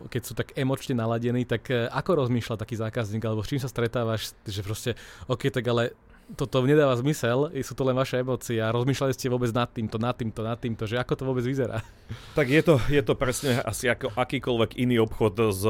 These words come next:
Speaker 2: luxusným zbožím, lebo keď si dneska zoberiem, že si pôjde niekto kúpiť nejakú luxusnú kabelku, alebo si niekto proste
Speaker 1: Mhm.
Speaker 2: pôjde kúpiť nejaký telefón, ktorý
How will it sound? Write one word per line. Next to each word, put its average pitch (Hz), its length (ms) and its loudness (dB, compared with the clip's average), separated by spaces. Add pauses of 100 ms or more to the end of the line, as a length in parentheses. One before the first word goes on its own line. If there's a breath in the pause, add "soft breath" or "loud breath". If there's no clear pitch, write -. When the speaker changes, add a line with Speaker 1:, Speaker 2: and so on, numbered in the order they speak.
(220)
Speaker 2:
luxusným 117 640 0 (420)
zbožím, 110 500 2
lebo 104 120 0
keď 104 140 -4
si 117 100 -6
dneska 110 280 -2
zoberiem, 104 320 2
že 95 80 -2
si 92 120 -6
pôjde 110 240 -2
niekto 101 220 -2
kúpiť 101 300 -4
nejakú 101 180 -6
luxusnú 101 340 -4
kabelku, 90 440 -6
alebo 92 180 -6
si 98 140 -8
niekto 98 160 -4
proste 107 260 -4
Speaker 1:
Mhm. 107 80 -4
Speaker 2:
pôjde 101 220 -2
kúpiť 98 280 -4
nejaký 95 240 -2
telefón, 98 380 -4
ktorý 92 300 -8